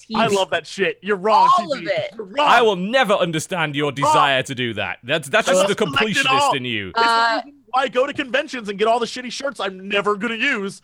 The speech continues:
Speaker 1: I must have them, T B.
Speaker 2: I would say that if it's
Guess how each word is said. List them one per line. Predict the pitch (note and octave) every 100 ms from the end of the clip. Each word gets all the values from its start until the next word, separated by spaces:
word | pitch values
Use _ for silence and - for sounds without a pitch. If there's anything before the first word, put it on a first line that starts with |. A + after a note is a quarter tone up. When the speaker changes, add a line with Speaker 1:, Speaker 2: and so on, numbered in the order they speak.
| - -
Speaker 1:
I | F3
must | F#3 F#3+ F#3+ -
have | F3 F#3 E3+
them, | D#3+ D#3
T | - D#3+
B. | C#3+ D3 C3+ C#3+ - -
Speaker 2:
I | A3+
would | B3+
say | C#4 C4+
that | A#3+ - _ _ _ - _ _ _ _ _
if | A3 A3
it's | A#3 G#3+ - -